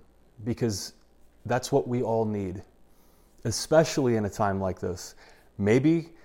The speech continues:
as corny as it seems, sitting down and practicing empathy statements with each other. I'm sure my wife is saying amen right now. "Yeah, Ryan, we could, we could, we could make this happen." Maybe practicing empathy statements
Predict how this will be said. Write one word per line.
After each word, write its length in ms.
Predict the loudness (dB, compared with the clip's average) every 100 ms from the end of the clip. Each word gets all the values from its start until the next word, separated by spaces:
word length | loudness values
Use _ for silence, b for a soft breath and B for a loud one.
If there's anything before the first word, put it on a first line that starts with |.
| b b
as 160 | -2
corny 500 | -2 4 6 6 6
as 180 | 4 2
it 100 | 0
seems, 440 | 0 0 2 0
sitting 340 | 0 0 2 4
down 260 | 4 4
and 180 | 2 -2
practicing 760 | 2 6 6 4 -2 0 0 0
empathy 440 | -2 0 0 0
statements 760 | -2 2 2 0 -10 -12 -14 -16 b b b b
with 160 | 0 2
each 160 | 4
other. 180 | 4 6
I'm 120 | 2
sure 180 | 2 4
my 140 | 6
wife 340 | 6 6 4 2
is 100 | -2
saying 280 | 0 0 0
amen 280 | 0 0 0
right 140 | -2
now. 120 | -4
"Yeah, 160 | 0 4
Ryan, 400 | 4 4 2 0
we 80 | 0
could, 240 | -2 -2
we 120 | -4
could, 280 | -2 -2 -4 -14 b b b
we 80 | -2
could 100 | 2
make 140 | 2
this 140 | 0 0
happen." 340 | 0 0 -4 -6 b b b b
Maybe 220 | 0 4 4
practicing 600 | 4 2 4 -2 0 -2
empathy 440 | -2 -2 -2 -2
statements 680 | -2 -4 -6 -10 -12 -14